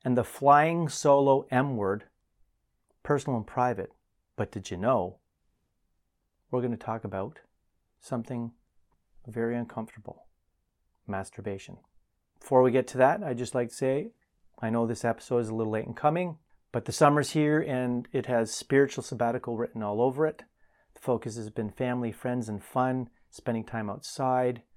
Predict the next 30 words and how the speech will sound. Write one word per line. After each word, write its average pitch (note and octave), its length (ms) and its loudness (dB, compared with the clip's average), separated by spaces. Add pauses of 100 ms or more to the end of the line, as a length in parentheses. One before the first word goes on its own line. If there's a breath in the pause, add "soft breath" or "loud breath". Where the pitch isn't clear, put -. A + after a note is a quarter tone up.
(260)
living, B2 420 2
laughing, A2+ 540 0
playing. G2 480 -10 (200)
And A2 140 -6
I G#2+ 80 -6
hope A#2 280 -8
that G#2+ 180 -8 (120)
you C#3 140 -6
have A2+ 300 -4 (160)
that A2 200 -4
kind A2 220 -10
of G#2 80 -14
summer G#2+ 300 -12
as G2+ 160 -16
well. A2 320 -10 (480)
Originally, F#3 580 6
I C3+ 160 2
planned D#3+ 680 0 (160)
to C#3 460 0
use C#3+ 580 2
the B2 340 -2
M C#3 260 -2
word, G#2 340 -6 (1300)
masturbation, G#2+ 720 -6 (540)
in A2 240 -4
the A2 220 -2
title B2 320 -2
of G#2 120 -4
the G#2+ 140 -2
episode, G#2 560 -8